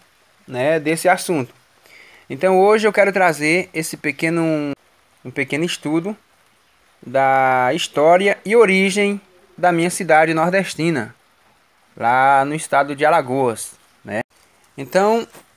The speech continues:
vamos começar aqui, certo? Ó, a história de Inha-, de Inhapi foi o seguinte.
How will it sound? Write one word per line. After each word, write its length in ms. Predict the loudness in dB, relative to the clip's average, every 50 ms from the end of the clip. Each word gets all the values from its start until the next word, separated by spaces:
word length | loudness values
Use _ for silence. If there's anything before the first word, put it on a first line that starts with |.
| _ _ _ _ _
vamos 300 | -4 -2 -2 -2 -2 -4
começar 420 | -4 -2 0 0 0 2 2 0 0
aqui, 260 | 0 -4 -10 -14 -14 -16 _ _ _ _ _
certo? 460 | -18 -8 -4 -4 -4 -4 -8 -14 -18 -18 _ _ _ _ _ _ _ _ _ _ _ _ _ _ _
Ó, 240 | 0 2 2 2 0 -4 _ _ _ _
a 100 | -2 -2
história 280 | 0 2 2 2 4 4
de 80 | 2
Inha-, 260 | 0 0 0 0 -2
de 100 | -2 -2
Inhapi 380 | -2 0 0 0 0 -2 -6 -6
foi 160 | -4 -4 -4
o 40 | -4
seguinte. 460 | -4 -8 -8 -8 -8 -8 -8 -10 -14